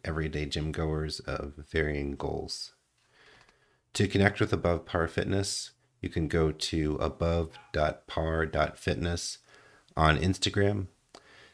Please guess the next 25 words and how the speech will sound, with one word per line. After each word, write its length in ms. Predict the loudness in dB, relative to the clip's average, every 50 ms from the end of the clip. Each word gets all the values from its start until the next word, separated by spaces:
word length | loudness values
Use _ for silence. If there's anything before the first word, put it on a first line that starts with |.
| _ _ 2
There's 280 | 4 4 6 4 4 4
no 160 | 2 2 2
spaces 680 | 2 2 2 2 2 2 2 2 2 2 2 0 -4 -8 -10 -12 -6 -2
and 640 | 0 2 4 4 4 2 2 2 0 0 -2 -4 -4 -6 -8 -10 -8 _
all 180 | -2 0 2 2
lowercase 520 | 2 2 0 0 -2 -2 -2 -4 -2 0
letters. 440 | 0 2 2 2 0 -2 -4 -6 -8 _ _ _ _ _ -20 -20 -20 -20 -20 -20 -20 _ _ _ _ _ _ _ _ _ _
To 100 | 0 2
connect 300 | 4 4 2 2 2 0
on 160 | 0 0 0
TikTok, 560 | 0 0 0 0 0 0 2 2 2 2 2
you 80 | -2 -2
can 80 | -2 -2
go 200 | 0 0 0 0
to 320 | -2 -2 -2 0 0 0 -2
above 540 | -2 -4 -2 0 2 2 2 0 -2 -6 -14 -10 _
dot 340 | 0 0 0 0 0 -4 -8
par 300 | -6 -4 -2 0 -2 -2
dot 320 | -2 -2 -4 -4 -6 -4
fitness. 600 | -2 -2 0 0 0 0 0 0 -2 -4 -8 -10 -8 -6
Again, 520 | -6 -4 -2 0 2 2 2 2 0 -2 -6 _ _ _ -20 -20 -20 -20 -20 -20 _ 0 6
all 160 | 8 8 10
lowercase, 720 | 10 10 8 8 6 6 4 2 0 2 2 0 -2 -4 -6 -10 -14 -12 _
no 200 | 0 2 2 2
spaces. 720 | 2 0 0 0 0 0 0 -2 -2 -2 -2 -4 -6 -10